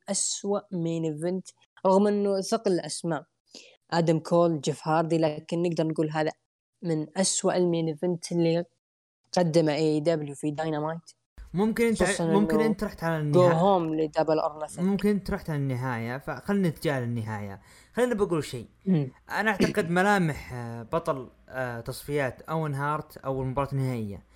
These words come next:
Speaker 2: بتكون مباراتين ببالي. الأولى آدم كول ضد كايل أورالي و-، وذكريات إن إكس تي، أو آدم كول ضد ساموا جو، بتكون مباراة جديدة صراحة. وأعتقد أقرب ما لها كايل أورالي ضد آدم كول.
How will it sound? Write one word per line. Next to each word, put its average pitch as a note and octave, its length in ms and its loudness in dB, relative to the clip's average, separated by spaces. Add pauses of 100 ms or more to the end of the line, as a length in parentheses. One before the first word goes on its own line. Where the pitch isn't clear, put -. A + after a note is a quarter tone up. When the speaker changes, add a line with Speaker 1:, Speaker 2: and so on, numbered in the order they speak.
(300)
Speaker 2:
بتكون - 280 0
مباراتين E3 460 -2
ببالي. G#2 360 -12
الأولى E3 300 -2
آدم F3 320 -2
كول F3+ 260 -2
ضد D3 160 -4
كايل G#3+ 300 2
أورالي F#3 480 2
و-، B2 520 -12
وذكريات C3 640 -4
إن B2 60 -4
إكس - 220 -10
تي، E3+ 280 -6 (420)
أو F#3 200 10
آدم D#3 400 0
كول D#3 280 0
ضد C#3 160 -4
ساموا B2 400 0
جو، B2 200 -2
بتكون - 380 -12
مباراة F#2+ 380 -12
جديدة A2 360 -10
صراحة. - 480 -18 (500)
وأعتقد G3+ 460 2
أقرب E3+ 240 0
ما D#3 120 2
لها C#3+ 140 -2
كايل D#3 280 -2
أورالي D3+ 340 0
ضد C3 200 -6
آدم B2+ 280 -4
كول. A2 220 -14